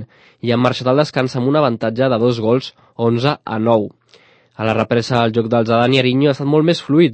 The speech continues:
generant millors oportunitats que eren transformades en gols pels jugadors vermell i negres. El ritme dels santcuatencs ha estat molt més alt, fet que ha provocat que l'equip del Baix Llobregat s'acabés desinflant i l'handbol santcugat sumés així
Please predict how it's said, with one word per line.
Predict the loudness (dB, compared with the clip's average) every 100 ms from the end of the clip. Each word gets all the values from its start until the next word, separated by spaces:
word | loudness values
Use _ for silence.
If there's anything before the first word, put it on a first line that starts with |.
| -2
generant | -2 0 0
millors | 0 0 -2
oportunitats | -6 -2 0 2 0 -2 -16 _ _ _
que | -2
eren | 0 0
transformades | -2 -2 -2 0 0 0 -2
en | 0 2
gols | 2 0
pels | -2 -2 0
jugadors | 0 0 0
vermell | 0 -2 -2
i | 0
negres. | 0 0 -10 -18 _ _ _ _ -4
El | -2 0
ritme | 2 2 2
dels | 2 0 -2
santcuatencs | 0 2 2 2 -2
ha | -4
estat | 0
molt | 2 4
més | 2 2 2
alt, | 2 -4 _ _
fet | _ 2 2 0
que | -2
ha | 2
provocat | 2 4 0 0
que | -2
l'equip | 0 -2
del | 0 0
Baix | 2
Llobregat | 2 2 2 2 -2 _ -14
s'acabés | -6 -2 0 0 0
desinflant | -2 -4 -2 -4 -4 -4
i | -2
l'handbol | -2 0 0 0
santcugat | -2 -2 2 0 -2
sumés | -6 -4 -4 -4
així | -2